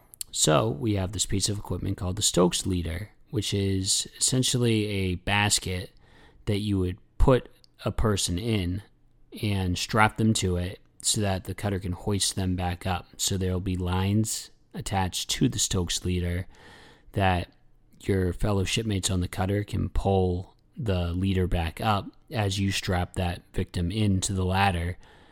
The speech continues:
so they can be pulled out of the water safely and securely. The thing is about the Stokes leader is that if the person's unconscious,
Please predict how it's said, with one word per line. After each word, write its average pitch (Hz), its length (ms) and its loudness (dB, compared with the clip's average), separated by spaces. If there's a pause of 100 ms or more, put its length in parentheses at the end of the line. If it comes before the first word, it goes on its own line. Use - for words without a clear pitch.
(600)
so 98 400 2
they 95 240 0
can 90 180 0
be 87 300 -2 (200)
pulled 95 360 0
out 95 240 0
of 98 240 -2
the 95 100 -4
water 87 680 -2 (200)
safely - 640 -2 (320)
and 90 280 -4
securely. - 640 0 (640)
The 107 140 -4
thing 131 260 2
is 117 400 0
about 101 640 -2
the - 80 -10
Stokes - 400 0
leader 98 300 0
is 95 340 -4
that 92 380 -2 (220)
if 113 200 0
the - 100 -4
person's 117 480 4
unconscious, 107 840 2